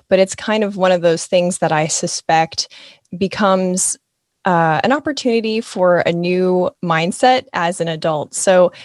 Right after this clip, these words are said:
tell me, why is quitting an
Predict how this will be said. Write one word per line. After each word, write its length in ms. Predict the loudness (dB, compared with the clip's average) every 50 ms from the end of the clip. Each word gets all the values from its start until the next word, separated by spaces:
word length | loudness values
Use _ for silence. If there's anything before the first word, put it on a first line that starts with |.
| -20 -20 -8
tell 180 | -2 0 2 4
me, 200 | 4 4 4 2 0 -4 _ _ -10
why 640 | -6 -2 0 2 2 2 2 0 0 -2 -4 -4 -4
is 340 | -2 -2 0 0 -2 -4 -8
quitting 520 | -10 -6 -2 0 0 0 0 -2 -6 -6 -6
an 140 | -4 -4